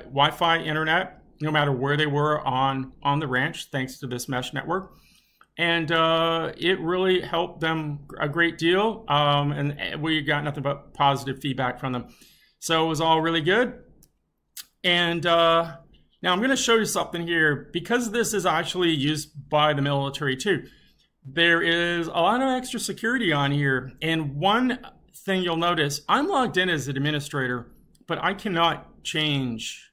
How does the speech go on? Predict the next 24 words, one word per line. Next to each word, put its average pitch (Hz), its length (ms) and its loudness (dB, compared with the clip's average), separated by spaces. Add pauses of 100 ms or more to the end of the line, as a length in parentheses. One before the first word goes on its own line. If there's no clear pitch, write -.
(120)
the 143 80 -2
Wi-Fi 135 400 0
passwords. 117 440 -6
I 147 100 0
can't 185 260 -6
set - 240 -4
any 160 200 -4
of 123 60 -4
the 120 60 -4
passwords. - 600 -10 (760)
That's 123 380 0
because 139 1160 -2 (560)
you 156 180 -4
have 160 320 2
to 156 120 -2
log 143 600 0
in. 139 560 -2 (600)
There 147 180 2
is 135 540 -2 (1300)
administrator 139 920 -4 (340)
and 127 180 -4
there's 117 220 -6
crypto 233 380 -8
officer. - 520 -8